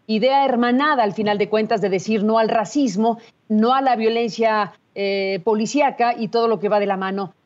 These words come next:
Eh, ¿qué percepción tienes de hasta dónde puede llegar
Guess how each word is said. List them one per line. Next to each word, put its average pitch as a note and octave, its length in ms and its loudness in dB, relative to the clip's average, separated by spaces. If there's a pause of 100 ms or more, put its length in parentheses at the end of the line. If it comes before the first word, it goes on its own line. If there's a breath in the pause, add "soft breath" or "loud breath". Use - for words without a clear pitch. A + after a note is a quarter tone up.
(120)
Eh, A3+ 400 2
¿qué E4+ 640 -2
percepción C#4 540 -2
tienes C#4 480 2
de A3+ 100 2
hasta A3+ 280 0
dónde D4 280 -4
puede C#4 320 0
llegar G#3 500 0